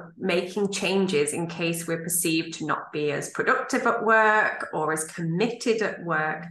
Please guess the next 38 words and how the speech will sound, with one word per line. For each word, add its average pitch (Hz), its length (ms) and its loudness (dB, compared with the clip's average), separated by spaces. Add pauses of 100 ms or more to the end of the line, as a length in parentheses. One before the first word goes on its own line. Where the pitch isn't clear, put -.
but 180 160 -2
actually 165 800 0 (180)
shifting 202 560 2
those, 175 600 2 (400)
um, 160 560 2
values 170 680 2
so 170 120 2
that 156 160 -2
your 165 520 -2
health 180 300 2
and 185 140 0
vitality 160 640 0
comes 202 440 -2
first, 151 340 0
so 180 80 -2
that - 160 -6
you 175 80 -2
have 170 180 -2
the - 260 -6
energy 165 640 0
and 165 140 0
the - 240 -6
passion 165 460 0
to 180 100 -2
be 190 240 4
able 208 520 4
to 170 400 0 (420)
be 185 100 2
there 160 340 4
for 165 60 -4
your 156 200 -6
family, 202 760 4
relationships 165 720 -4
that 147 140 -6
are 160 60 -2
important, 160 640 -2
and 175 460 0
work, - 460 -4